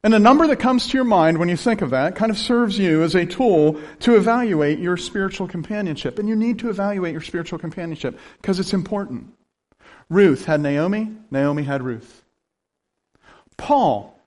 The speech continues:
who wrote the bulk of the New Testament as the Spirit of God inspired his words, he had Silas, he had Barnabas, he had Timothy,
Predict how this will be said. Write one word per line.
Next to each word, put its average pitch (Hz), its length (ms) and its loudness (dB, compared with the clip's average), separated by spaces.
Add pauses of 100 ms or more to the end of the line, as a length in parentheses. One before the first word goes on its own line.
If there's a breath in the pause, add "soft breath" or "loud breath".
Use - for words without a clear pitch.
who 240 100 0
wrote 240 180 4
the 196 80 2
bulk 240 300 2
of 240 60 0
the 240 80 2
New 226 120 0
Testament 123 520 -6
as 131 100 -8
the 135 80 -10
Spirit 196 260 -4
of 165 80 -6
God 170 200 -2
inspired 170 400 -4
his 156 180 -4
words, 113 400 -8 (540)
he 160 100 -8
had 123 180 -2
Silas, 160 680 -2
he 147 80 -6
had 123 200 -4
Barnabas, 170 640 -2 (200)
he 160 80 -2
had 123 180 -2
Timothy, 185 500 -2